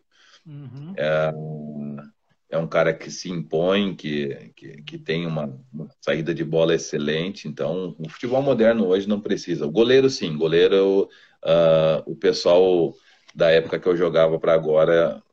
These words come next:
Speaker 2: a, a exigência do, do, do futebol hoje é que sejam
Speaker 1: Goleiro
Speaker 2: goleiros
Speaker 1: alto.
Speaker 2: aí acima de um metro e noventa e quatro aí pra jogar em alto nível.
Speaker 1: É, porque antes tinha aquele Oliver Kahn, que era baixinho, né? Mas era um goleiraço do caramba.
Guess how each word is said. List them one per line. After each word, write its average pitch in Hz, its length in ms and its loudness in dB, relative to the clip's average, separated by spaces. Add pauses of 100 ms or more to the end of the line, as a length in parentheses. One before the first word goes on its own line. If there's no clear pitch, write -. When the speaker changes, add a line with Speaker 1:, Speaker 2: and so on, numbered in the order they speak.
(840)
Speaker 2:
a, 76 300 -2
a 85 40 2
exigência 98 760 0
do, 80 320 -2
do, 73 200 -6
do 78 120 -6
futebol 80 520 0
hoje 80 300 0
é 82 100 2
que 82 200 -8
sejam 80 640 -2 (560)
Speaker 1:
Goleiro 156 420 -6
Speaker 2:
goleiros 85 420 2
Speaker 1:
alto. 78 40 -6 (120)
Speaker 2:
aí 78 120 -4 (100)
acima 92 400 -4
de 80 120 0
um 87 40 0
metro 82 320 0
e - 20 -6
noventa 78 320 0
e 76 80 0
quatro 76 540 0
aí 71 100 0
pra 69 140 -2
jogar 71 320 -4
em 73 140 -2
alto 69 260 -8
nível. 71 380 -6 (960)
Speaker 1:
É, 202 220 -2
porque 185 240 -8
antes 185 240 -6
tinha 196 220 -10
aquele 175 280 -8
Oliver 170 500 -6
Kahn, 208 260 -12
que - 120 -16
era 170 160 -10
baixinho, 165 560 -12
né? 202 300 -12
Mas 170 240 -10
era 185 140 -2
um 180 120 -10
goleiraço 180 640 -8
do 160 80 -20
caramba. 175 560 -18